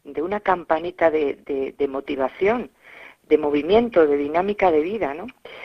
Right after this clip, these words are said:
Entonces, la ciudadanía estamos percibiendo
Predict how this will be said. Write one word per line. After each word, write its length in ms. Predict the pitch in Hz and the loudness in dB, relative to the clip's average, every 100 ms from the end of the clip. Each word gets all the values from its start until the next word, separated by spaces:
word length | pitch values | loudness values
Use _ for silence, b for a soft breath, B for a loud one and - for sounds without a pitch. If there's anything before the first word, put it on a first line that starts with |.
| B B | B B
Entonces, 440 | - 202 233 226 - _ | -8 0 2 2 0 _
la 160 | 175 160 | -4 -4
ciudadanía 800 | - 151 151 151 202 233 214 - | -2 0 2 2 0 2 0 -2
estamos 300 | - 170 202 | -6 -6 -4
percibiendo 720 | - 185 160 151 175 175 165 | -8 -10 -8 -4 -2 0 -2